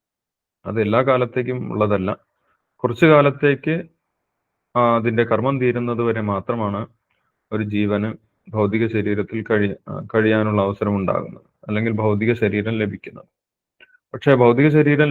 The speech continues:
ലഭിച്ച ഉടനെ ആ ജീവൻ വിചാരിക്കുന്നത്, "ഇതിൽ എനിക്ക് എല്ലാ കാലവും ജീവിക്കാം" എന്നുള്ള ധാരണയിലാണ് ആ ജീവാത്മാവ് ഭൗതിക ശരീരത്തിൽ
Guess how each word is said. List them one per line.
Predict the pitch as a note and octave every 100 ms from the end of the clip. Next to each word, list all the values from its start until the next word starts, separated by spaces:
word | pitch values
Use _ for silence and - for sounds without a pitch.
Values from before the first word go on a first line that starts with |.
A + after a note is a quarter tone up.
| A#2+
ലഭിച്ച | A2 A#2+ E3 D3+
ഉടനെ | B2 A#2+ A#2
ആ | A2 G2+
ജീവൻ | G#2+ A#2
വിചാരിക്കുന്നത്, | G#2+ G#2 G#2 G#2 G#2+ G#2 A2 C3 _ _ _ _ _ _
"ഇതിൽ | A2+ A#2 C3+ C3 -
എനിക്ക് | A2+ A2 B2+ -
എല്ലാ | G2+ G#2 B2 C3+
കാലവും | C3 B2 B2+ G#2
ജീവിക്കാം" | G#2 A2 A#2 A#2 E2+ _ _ _ _ _ _ _ _ _ _ _ _ -
എന്നുള്ള | A#2+ C3+ C3+ A2+
ധാരണയിലാണ് | A2 G#2 A#2 A#2 A2 G2 F#2+
ആ | F#2
ജീവാത്മാവ് | F#2 G2 - G#2+ G#2+ B2+ - _ _ _ _ -
ഭൗതിക | A2+ A2 A2+ A#2
ശരീരത്തിൽ | A2+ G#2 G#2 G2+ A2